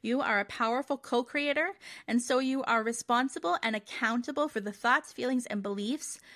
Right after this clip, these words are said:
that seed your fe-, field of dreams. Ooh, that seed your field of dreams. This reminds me of something I just wrote down this morning. Let me find you, 'cause this is a synchronistic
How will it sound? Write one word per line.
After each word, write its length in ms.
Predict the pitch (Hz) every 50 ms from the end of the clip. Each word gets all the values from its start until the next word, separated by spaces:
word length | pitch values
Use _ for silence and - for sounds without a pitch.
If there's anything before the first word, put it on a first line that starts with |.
| - _ -
that 120 | 214 202
seed 460 | - - - 254 254 269 311 294 277
your 140 | 262 233 247
fe-, 400 | 240 - - 240 240 262 294 302
field 400 | - 240 - 254 247 247 269 247
of 120 | 262 214
dreams. 520 | - - 226 226 226 202 180 170 185 196 - -
Ooh, 240 | 220 226 214 170 - - - - _ _ _ _ _ _ _ _ - - _ _ _ -
that 240 | 202 185 - -
seed 460 | - - - 220 208 214 233 254 233 220
your 140 | 180 175
field 460 | 190 - - - 180 190 196 196 208 - -
of 100 | 202 190
dreams. 540 | - - 185 190 185 180 170 160 175 175 -
This 220 | - 196 - -
reminds 340 | 247 247 240 226 240 240 240
me 80 | 214
of 80 | 202 214
something 380 | - - 202 208 202 214 180 160
I 100 | 165 170
just 320 | - - 156 175 - -
wrote 160 | - 214 220 -
down 220 | 214 190 185 190
this 220 | 196 190 - -
morning. 240 | 226 226 208 143 160 - - - _ _ _ _ _ _ _ - _ _ _ - _ _ _ _ _ -
Let 160 | - - -
me 60 | 196
find 320 | 196 - 147 139 175 175
you, 80 | - -
'cause 160 | - 220 202
this 240 | 190 233 247 247 -
is 120 | 269 233
a 60 | 226 226
synchronistic 880 | - - 226 226 233 - 208 208 202 196 - - 180 180 - -